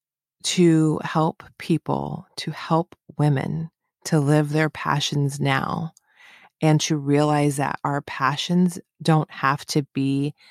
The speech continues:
grandiose things. Our passions don't have to be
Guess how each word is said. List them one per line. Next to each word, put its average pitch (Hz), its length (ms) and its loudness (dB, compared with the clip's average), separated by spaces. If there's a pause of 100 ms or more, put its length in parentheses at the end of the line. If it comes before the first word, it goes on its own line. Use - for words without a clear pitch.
(580)
grandiose 139 800 2
things. 139 640 -4
Our 156 120 -2
passions 147 640 0
don't 147 160 0
have 143 360 -2
to 151 180 -4 (120)
be 139 400 0